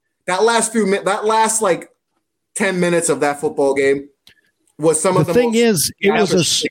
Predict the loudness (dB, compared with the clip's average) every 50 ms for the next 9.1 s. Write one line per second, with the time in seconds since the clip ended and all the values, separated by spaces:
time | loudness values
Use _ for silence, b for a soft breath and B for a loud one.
0 | -4 -4 -4 -4 0 0 2 2 2 0 0 _ _ _ _ _ 0 2 2 2
1 | 2 2 0 0 0 0 2 2 2 2 2 2 0 0 0 0 0 2 2 0
2 | 2 2 0 0 2 0 0 0 2 2 0 0 0 0 -2 -2 0 -2 -4 -4
3 | -4 -2 -2 0 0 0 0 0 0 0 0 0 2 2 2 2 2 0 0 2
4 | 2 0 0 0 0 0 0 0 0 0 -2 -2 -2 -2 -4 -2 -2 -4 -2 -2
5 | -2 -2 -2 -2 -2 -2 -2 -2 -2 -4 -2 -2 -2 0 0 0 0 0 -2 0
6 | 0 -2 -2 -4 -4 -2 -2 -2 -2 -2 -4 -4 -4 -2 -2 -2 0 0 2 2
7 | 2 0 0 -2 -2 -2 0 0 -2 -2 -2 -2 -2 0 0 0 -2 -2 -2 -2
8 | 0 0 0 0 0 0 0 -2 -2 -2 -2 0 0 0 0 -2 -2 -4 -6 -8
9 | -8